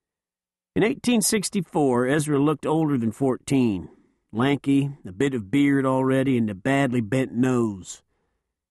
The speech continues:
His father had broken it three years before when they moved to the Wright place. The old man was trying to fix a fence gate.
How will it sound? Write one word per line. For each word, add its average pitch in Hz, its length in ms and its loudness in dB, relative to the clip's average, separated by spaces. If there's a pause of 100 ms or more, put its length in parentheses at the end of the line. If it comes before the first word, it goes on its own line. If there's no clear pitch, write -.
(120)
His 107 160 -8
father 165 440 0
had 113 140 -4
broken 143 320 -2
it 113 180 -6
three 151 180 0
years 143 320 0
before 120 680 0
when 110 180 0
they 123 140 2
moved 135 360 2
to 117 60 -6
the 110 120 -8
Wright 127 320 -2
place. 101 500 -10 (1000)
The 139 120 0
old 165 200 0
man 165 260 0
was 127 120 -2
trying 156 320 0
to 123 60 -2
fix - 300 -4
a 110 40 -8
fence 160 400 -4
gate. 104 420 -6